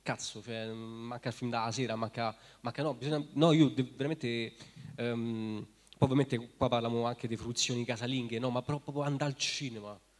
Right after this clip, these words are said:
la bellezza di andare al cinema. Qua-, quanto è bello vedersi un film e veramente ri-, e rim-, e rimanere sconvolti, no, e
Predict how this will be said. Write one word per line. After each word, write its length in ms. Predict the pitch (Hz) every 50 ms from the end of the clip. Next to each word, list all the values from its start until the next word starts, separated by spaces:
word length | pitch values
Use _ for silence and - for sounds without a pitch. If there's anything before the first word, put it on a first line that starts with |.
| _ _
la 140 | - 120 117
bellezza 400 | 120 123 143 151 147 - - 135
di 60 | 131
andare 180 | 131 127 127
al 60 | 123 -
cinema. 420 | - - 135 117 110 107 107 104 - _ _ _ _ _ _ _ _ _ _ _ _ _ - _ -
Qua-, 200 | - 175 165 143 -
quanto 260 | - 185 180 - 160
è 20 |
bello 300 | 135 - 156 147 127 123
vedersi 260 | 117 120 120 - -
un 60 | 117 -
film 340 | - - 127 123 120 117
e 580 | 117 117 117 117 117 117 113 113 113 113 113 110
veramente 380 | - 120 127 143 147 139 - 120
ri-, 140 | 113 120 120
e 240 | 120 123 123 127 127
rim-, 220 | 123 131 139 139
e 80 | - 139
rimanere 260 | 135 143 151 160 156
sconvolti, 640 | - - - 175 170 160 185 196 185 160 - - 151
no, 220 | 170 175 165 156
e 340 | 151 151 151 156 156 151 151